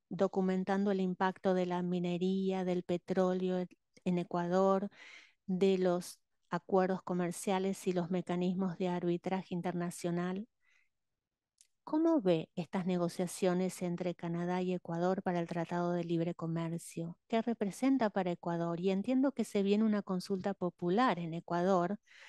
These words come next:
para hacer cambios a la Constitución que permitiría implantar este sistema de arbitraje internacional privado en lugar de recurrir a los tribunales domésticos. ¿Nos puede contar un poco sobre eso?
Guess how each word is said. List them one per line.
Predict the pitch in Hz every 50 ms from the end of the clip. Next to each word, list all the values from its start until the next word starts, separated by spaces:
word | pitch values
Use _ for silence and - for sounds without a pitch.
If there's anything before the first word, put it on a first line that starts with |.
| - -
para | - 185 180 185
hacer | 185 - - 214 214 -
cambios | - 202 202 202 202 196 -
a | 190 180
la | 180 175
Constitución | - 175 175 - 180 165 - 180 165 - - - - 294 247 180 165 165 165 - _ - - - - _ _
que | - 196 196 - _ _ _ _ _ _ _
permitiría | 185 175 175 180 175 175 180 175 170 - - 185 180 180 180 247 277 294 214 165 165 165 175 - _ _ _ _ _ _ _ _ _ - - _ -
implantar | 208 202 196 190 190 - - 185 185 180 180 180 180 185 - - 262 247 208 185 - - -
este | 190 175 - - 196
sistema | - - 196 170 - _ - 196 190 196 196 190
de | 190 185
arbitraje | 175 175 175 175 180 - 185 185 185 - 202
internacional | 180 170 185 175 175 170 170 - - 170 170 175 175 175 175 - _ _ _ _
privado | - 175 165 170 185 240 269 269 196 175 180 190 196 - - -
en | - 196 185 180
lugar | 185 180 196 190 190 196
de | 196 185
recurrir | 180 180 170 - 185 175 175 190 202 196
a | 196
los | 190 180 - -
tribunales | - 180 170 180 180 180 185 185 185 175 160
domésticos. | 175 165 175 208 240 214 - _ - 170 - - - 165 175 - - - - - -
¿Nos | - 208 196 - - _
puede | - 285 294 320 330 330
contar | - 254 226 208 - 220 220 226 233
un | 220 208 208 -
poco | 214 202 - 220
sobre | - - - 196 185 180 180 170 170 208
eso? | 226 - - - 311 302 339